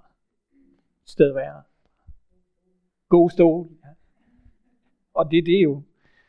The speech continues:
kan man jo tænke, at det er enten fordi, vi tager det for givet,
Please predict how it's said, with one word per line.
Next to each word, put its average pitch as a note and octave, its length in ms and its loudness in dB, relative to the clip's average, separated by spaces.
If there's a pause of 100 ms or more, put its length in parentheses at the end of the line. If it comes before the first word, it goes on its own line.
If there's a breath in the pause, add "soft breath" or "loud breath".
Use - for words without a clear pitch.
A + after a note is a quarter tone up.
(960)
kan F3 140 0
man D#3 120 -2
jo E3+ 80 2
tænke, G#3 300 6
at - 80 0
det F#3+ 100 6
er F3+ 40 6
enten F#3+ 220 0
fordi, F3 140 4
vi D#3+ 100 -4
tager E3+ 200 8
det E3 100 0
for E3 100 2
givet, C4+ 400 4